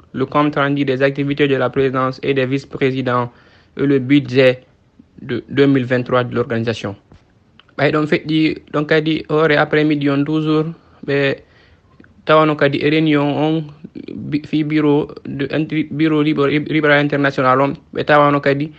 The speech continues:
e nder o réunion ɗon, ari ko wonno sabu o réunion ɗon, ko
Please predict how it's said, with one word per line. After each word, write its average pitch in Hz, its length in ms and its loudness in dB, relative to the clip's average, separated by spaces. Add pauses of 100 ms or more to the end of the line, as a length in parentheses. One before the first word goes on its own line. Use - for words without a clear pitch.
(240)
e - 80 -2
nder 143 180 4
o 143 160 2
réunion 143 300 2
ɗon, 139 280 0
ari 143 200 -2
ko 143 80 -2
wonno 147 300 2
sabu 143 260 -2
o 143 100 0
réunion 147 300 0
ɗon, 151 260 2 (480)
ko 131 460 2